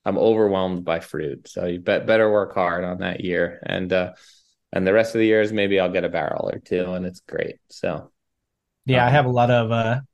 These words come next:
Speaker 2: I, I've, I have two trees that are pretty much the first year, um, with, uh, fruit. I think they had, like, one or two or three apples last year, but this year they're decked out. One is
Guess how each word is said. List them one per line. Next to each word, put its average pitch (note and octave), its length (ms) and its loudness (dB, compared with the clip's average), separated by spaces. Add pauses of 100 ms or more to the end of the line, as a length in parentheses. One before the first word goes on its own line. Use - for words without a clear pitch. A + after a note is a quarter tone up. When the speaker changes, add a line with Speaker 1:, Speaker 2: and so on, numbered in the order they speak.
(140)
Speaker 2:
I, B2 200 0 (100)
I've, A#2+ 260 -2 (140)
I C3 120 4
have B2 440 4 (800)
two E3+ 180 2
trees C3+ 480 2
that B2 160 2
are A#2 360 2 (180)
pretty B2+ 180 2
much A#2 300 0
the A2+ 80 -2
first - 360 0
year, A#2 380 2 (500)
um, A2+ 580 2 (120)
with, A2+ 420 -2
uh, G#2+ 140 0
fruit. A#2 500 0 (100)
I B2+ 160 4
think - 200 -2
they A2+ 120 2
had, A#2 200 2
like, A2 180 -2
one A2+ 200 0
or A2 100 0
two A2+ 260 0
or G#2+ 120 0
three A2 480 -6 (340)
apples A2+ 420 0
last A2 300 -2
year, A2 180 -4
but A#2 200 -4
this A#2+ 220 -4
year A2 160 -2
they're A2+ 300 -4 (440)
decked A#2 320 -2
out. A2 260 0
One A#2 220 2
is A2+ 300 0